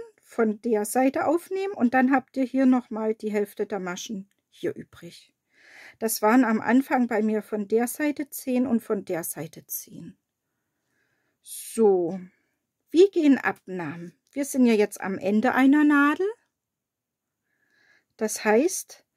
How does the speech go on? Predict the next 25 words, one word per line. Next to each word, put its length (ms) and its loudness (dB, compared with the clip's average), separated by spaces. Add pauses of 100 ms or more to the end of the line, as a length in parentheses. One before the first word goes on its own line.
(400)
du 100 -4
kannst 360 4
das 140 -2
vergleichen 580 0
wie 80 -2
beim 240 0
Sockenstricken. 880 -6 (500)
Du 80 0
musst 260 4
das 160 -4
jetzt 220 -6
hier 360 -2
auch 320 2 (960)
zusammennehmen 1000 2
mit 320 -2
rechts 280 -8
verschränkten 640 -8
Maschen. 420 -10 (1160)
Die 100 0
eine 340 6
Abnahme 500 0
an 160 0
der 160 -4
einen 240 2
Stelle 480 -2